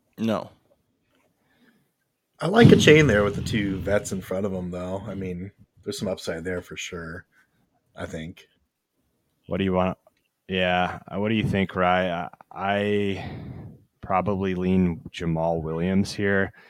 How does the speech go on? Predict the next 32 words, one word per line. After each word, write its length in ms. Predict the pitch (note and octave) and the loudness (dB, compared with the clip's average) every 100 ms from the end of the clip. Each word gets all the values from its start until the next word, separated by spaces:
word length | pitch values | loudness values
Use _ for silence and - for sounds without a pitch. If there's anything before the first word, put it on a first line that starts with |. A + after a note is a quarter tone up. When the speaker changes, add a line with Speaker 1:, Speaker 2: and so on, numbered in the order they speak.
| _ | _
Speaker 3:
just 220 | - A#2+ | -2 0
'cause 260 | - C3 A2 | 6 6 6
I 100 | - G2+ | -2 -4
think 280 | A2 G2+ | -2 -4
Cook 260 | - G#2 F#2+ | -4 -4 -4
is 120 | F#2 | -6
still 240 | - F#2 F2 | -4 -6 -4
going 320 | F2 F2 F2 | 0 2 2
to 60 | |
the 260 | D#2+ D#2 D2 _ _ - | 0 -4 -8 _ _ -6
Speaker 2:
Mm. 420 | A#2+ A#2 A2 G#2 | -2 0 0 -4
Speaker 3:
Dolphins. 600 | G2 F#2 D#2+ C2+ C#2+ D2+ - | -6 -8 -8 -10 -10 -12 -6
I 80 | G2+ | -2
don't 100 | G2+ | 0
know. 60 | |
What 60 | F2 | 2
Speaker 2:
Fair 60 | F#2 | 0
Speaker 3:
do 60 | |
you 40 | G2 | 0
wanna 120 | F#2+ | 0
Speaker 2:
enough. 60 | E2+ | -2
Speaker 3:
do, 100 | E2+ | -2
Rye? 280 | E2 E2+ E2 _ - | -2 -4 -6 _ -18
Just 140 | - | -12
kick, 140 | G2+ F#2+ _ _ _ _ | -10 -12 _ _ _ _
Kin-, 180 | G#2 F#2+ - D3+ | -2 -2 -2 -6
Kincaid 500 | - G#2 - F#2+ F#2+ | 2 0 0 -6 -2
and 120 | F#2+ F2+ | -4 -2
think 160 | F#2 | -4
about 200 | F#2+ G2+ G#2 | -2 -4 -2
it 40 | |
longer? 400 | G2+ G#2 G#2+ A2 | -2 -2 -2 -4